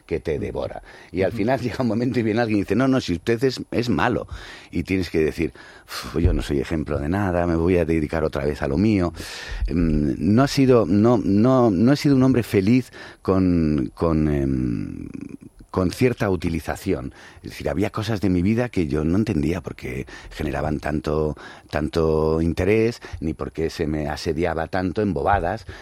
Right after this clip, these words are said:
Speaker 1: y en cosas importantes no tanto. Pero bueno, eso es,
Speaker 2: Pues porque
Speaker 1: eso es
Speaker 2: sales
Speaker 1: todo.
Speaker 2: en la tele.
Speaker 1: Claro, esa es
Speaker 2: Es
Speaker 1: la
Speaker 2: una
Speaker 1: cosa.
Speaker 2: cosa muy
Speaker 1: Claro, me
Speaker 2: envidiosa.
Speaker 1: cuelo y además sin permiso, a las diez y pico, casi las once ya, <laughs>
Speaker 2: Sí, sí,
Speaker 1: todavía
Speaker 2: sí.
Speaker 1: más tarde, en la casa de la gente, y entonces, bueno,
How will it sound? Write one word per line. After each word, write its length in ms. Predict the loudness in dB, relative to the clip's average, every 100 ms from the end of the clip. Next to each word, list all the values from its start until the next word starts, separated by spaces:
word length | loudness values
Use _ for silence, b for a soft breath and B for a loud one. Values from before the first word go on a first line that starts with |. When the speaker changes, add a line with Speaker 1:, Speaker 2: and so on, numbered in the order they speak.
| B
Speaker 1:
y 140 | -2 -2
en 140 | 0
cosas 280 | -2 -2 -2
importantes 640 | 0 -2 0 -2 -2 -4
no 280 | -6 -8 -10 -16
tanto. 260 | -18 -16 -8
Pero 140 | -6
bueno, 160 | -4 -6
eso 120 | -6
es, 40 |
Speaker 2:
Pues 120 | -6 -4
porque 200 | -2 -2
Speaker 1:
eso 40 |
es 40 | 0
Speaker 2:
sales 240 | -2 -2
Speaker 1:
todo. 80 | -4
Speaker 2:
en 40 | -8
la 100 | -8
tele. 340 | -6 -6 -6
Speaker 1:
Claro, 220 | -10 -12 -4 -2
esa 200 | -2 -6
es 60 | -12
Speaker 2:
Es 120 | -8
Speaker 1:
la 60 | -6
Speaker 2:
una 80 | -4
Speaker 1:
cosa. 60 | -4 -4
Speaker 2:
cosa 20 | -6
muy 160 | -4 -4 -2
Speaker 1:
Claro, 200 | 0 2
me 60 |
Speaker 2:
envidiosa. 220 | 0 4
Speaker 1:
cuelo 300 | 4 6 4
y 80 | 4
además 240 | 4 2 0
sin 120 | 0
permiso, 580 | 0 2 0 2 2 4
a 60 |
las 160 | 2 0
diez 260 | 0 0 -2
y 60 |
pico, 340 | -4 -2 -2 -2
casi 300 | -4 -2 -4
las 200 | -4 -4
once 300 | -6 -4 -4
ya, 180 | -4
<laughs> 40 | -4
Speaker 2:
Sí, 100 | -8
sí, 60 | -4
Speaker 1:
todavía 300 | -2 -2 0
Speaker 2:
sí. 60 |
Speaker 1:
más 160 | -2 0
tarde, 340 | 2 2 -2 B B B B
en 120 | 0 0
la 100 | 0
casa 220 | 0 2
de 60 | 2
la 80 |
gente, 340 | 0 -2 -2 -2
y 100 | 0
entonces, 420 | -2 -4 -4 -4
bueno, 220 | -4 -6